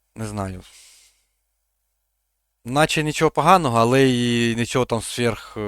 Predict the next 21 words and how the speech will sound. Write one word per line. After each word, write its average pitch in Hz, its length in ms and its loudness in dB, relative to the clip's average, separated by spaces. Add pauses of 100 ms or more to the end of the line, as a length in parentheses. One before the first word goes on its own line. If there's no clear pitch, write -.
(300)
якогось 101 540 -10
естественного 101 580 -8
нічого 104 260 -8
нема. 95 260 -10 (2250)
Ну, 285 120 -12
піде, 208 420 -2
попробуємо 135 520 2 (1300)
пограти, 110 480 -4
я 104 260 -8
не 92 200 -14
знаю, 90 240 -18
так. - 220 -18 (100)
Багато 135 260 2
коробок, 123 360 -4 (100)
в 98 60 -14
общем, 101 340 -14
<laughs> 110 160 -4
брати 127 260 4
не 127 80 -4
буду, 143 280 -8
але 110 280 -2